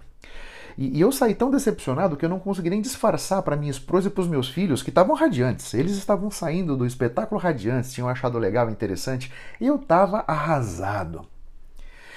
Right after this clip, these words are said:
E por que eu estava arrasado? Depois, semanas e refletindo sobre aquilo, né? O espetáculo em si foi ruim? Não, não foi. Foi bonito,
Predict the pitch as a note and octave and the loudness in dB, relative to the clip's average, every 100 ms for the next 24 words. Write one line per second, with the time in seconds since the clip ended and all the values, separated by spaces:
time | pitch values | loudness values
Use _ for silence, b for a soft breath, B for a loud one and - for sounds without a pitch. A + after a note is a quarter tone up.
0 | B B - - - F#4 - - A#4+ - | B B -10 -10 2 4 4 4 4 6
1 | B3+ A3+ A3 G3 E3+ C3 B2+ C#3+ B2 C#3+ | 4 6 4 6 6 6 4 2 0 -2
2 | G#3 A3 C#3+ C3 - C#3+ C3 F3 D#3 A#2 | 2 2 2 0 -2 0 2 2 2 2
3 | A2+ G#2 A#2+ D3 F3+ - D3 B2+ B2+ G#2 | 2 2 0 2 2 0 -4 -2 0 0
4 | - D#3 A2+ C#3+ - B B - E4+ - | 0 0 0 0 -4 B B 2 2 4
5 | C#4+ E4 D#4+ A3+ G#3 D#4 C#4+ F3+ D3 F#3 | 2 4 4 4 4 2 4 2 2 0
6 | B3 C3 - - - - - E4+ A#3+ - | 0 -2 -6 -20 -20 -16 -6 -4 -4 -8
7 | - - D#3+ - G3 F3 - - - - | -14 -6 -4 -2 -2 -2 -8 -14 -14 -16
8 | - B B - C#3+ B2 G#2+ A2+ C#3+ - | -18 B B 0 2 4 2 0 -4 -4
9 | C3 | -6